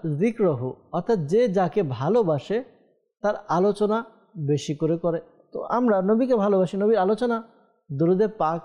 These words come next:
পাঠ করার মাধ্যমে করব। তো আসুন অনুষ্ঠানের বরকতের জন্য আমরা একবার দুরুদে পাক পাঠ করি। সাল্লু আলাল হাবিব সাল্লাল্লাহু তাআলা আলা মুহাম্মদ সাল্লাল্লাহু তাআলা আলাইহি ওয়াসাল্লাম।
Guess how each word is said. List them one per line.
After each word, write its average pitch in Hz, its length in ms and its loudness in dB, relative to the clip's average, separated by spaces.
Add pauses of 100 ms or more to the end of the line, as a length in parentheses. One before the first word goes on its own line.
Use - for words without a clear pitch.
(160)
পাঠ 202 320 0
করার 165 240 2
মাধ্যমে 131 380 -2
করব। 120 400 -8 (280)
তো 208 80 2
আসুন 262 220 -2
অনুষ্ঠানের 214 420 2
বরকতের 190 480 0
জন্য 196 180 2
আমরা 180 180 2
একবার 147 280 0
দুরুদে 147 300 2
পাক 196 260 -2 (160)
পাঠ 208 180 -2
করি। 208 240 -2 (540)
সাল্লু 277 460 2
আলাল 175 300 2
হাবিব 208 540 0 (200)
সাল্লাল্লাহু 208 840 0
তাআলা 185 600 0
আলা 165 300 2
মুহাম্মদ 196 760 -2 (600)
সাল্লাল্লাহু 180 480 0
তাআলা 175 580 2
আলাইহি 196 360 0
ওয়াসাল্লাম। 127 500 -4